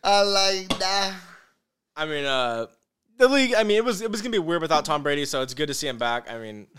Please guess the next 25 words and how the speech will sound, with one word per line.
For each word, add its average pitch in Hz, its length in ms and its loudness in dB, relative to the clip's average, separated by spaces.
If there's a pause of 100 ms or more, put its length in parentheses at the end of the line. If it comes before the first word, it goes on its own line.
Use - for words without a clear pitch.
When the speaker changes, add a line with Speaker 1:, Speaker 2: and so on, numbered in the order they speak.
(220)
Speaker 2:
<laughs> - 340 -18
at 156 140 2
some 233 200 6
point, 202 200 4
Tom 175 160 2
Brady's 156 220 2
gonna 143 120 -4
be 131 80 -4
gone. 123 200 0
I 117 40 -2
don't 135 120 0
know 127 100 -2
when 135 140 -2
that's 127 140 -2
gonna 127 160 -6
be, 139 260 -4 (260)
but 123 360 0
Speaker 1:
<laughs> - 0 -
Twenty 135 300 -2
thirty. 117 340 -6 (320)
Speaker 2:
probably 156 440 0
at 123 60 -4
this - 260 -6
point. 151 160 -6
Speaker 1:
Fuck. - 340 -6